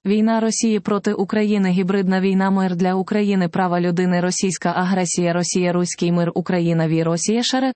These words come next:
Попереднє, друзі, уже дев'ятого листопада о десять годині ми будемо писати радіодиктант національної єдності. Схожі публікації. Новині. Суспільство. Відомий історик Тімоті Снайдер долучився до збору коштів для України на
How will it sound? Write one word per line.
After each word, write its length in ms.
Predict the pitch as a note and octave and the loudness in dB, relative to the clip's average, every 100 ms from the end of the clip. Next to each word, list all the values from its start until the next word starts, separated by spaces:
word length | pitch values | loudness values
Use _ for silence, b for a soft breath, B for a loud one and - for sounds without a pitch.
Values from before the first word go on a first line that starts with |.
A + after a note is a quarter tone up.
| - | -2
Попереднє, 540 | A3 G#3+ G3+ F3+ F3+ | -2 0 0 2 0
друзі, 420 | E3+ F3 G3+ B3 - | 2 0 0 -2 0
уже 240 | G#3+ G3+ | -2 0
дев'ятого 540 | G3+ G3+ F#3+ F3 F3 F3+ | 0 0 0 0 0 2
листопада 640 | F3 - F3 E3 E3+ G#3+ A#3 | 0 -2 -2 -2 0 0 0
о 100 | G#3+ | 0
десять 360 | G#3 - G3 | 0 0 0
годині 400 | G#3+ G#3+ G#3+ G3 | 0 2 2 2
ми 120 | F#3+ | 0
будемо 380 | F#3 G3+ F#3 F3+ | 0 0 2 0
писати 420 | F3+ F#3+ F#3 F3 | 0 -2 -2 0
радіодиктант 840 | F#3 F#3 F3+ F3 F3 F3 G3 F#3 F#3 | 0 0 2 0 0 -2 0 0 0
національної 840 | F3+ - F#3+ F#3 F3 D#3+ D#3+ D#3 | -2 0 0 2 2 2 2 2
єдності. 500 | D#3 D3+ F#3 - D4 | 0 0 -2 0 -4
Схожі 340 | - C#4+ C#4+ | -2 -2 -2
публікації. 760 | C#4+ A#3 G3 G3 G3 F3+ F#3+ F#3 | 0 0 0 0 -2 -2 0 2
Новині. 320 | F#3+ F#3 F#3 | 2 2 0
Суспільство. 580 | - F#3 F#3 F3+ - F#3+ | 0 -2 -2 -4 -2 0
Відомий 380 | F#3 F3+ F3 E3+ | 2 2 0 0
історик 460 | F#3+ - F#3 E3 - | -4 0 0 0 -2
Тімоті 420 | F3 F3 E3+ E3 | 0 0 0 -2
Снайдер 480 | - F3+ C4+ D4 C4+ | 0 0 0 0 0
долучився 640 | A3 G#3 G3 G#3 - F3 | 0 0 0 -2 0 0
до 100 | F3+ | 0
збору 320 | E3 F3+ E3+ | 0 0 0
коштів 420 | - F3+ - F3+ | -2 -4 -2 -2
для 180 | F3 E3+ | 0 0
України 560 | E3 F3+ E3 E3 B3+ C#4 | 0 0 0 2 2 2
на 180 | B3+ | 0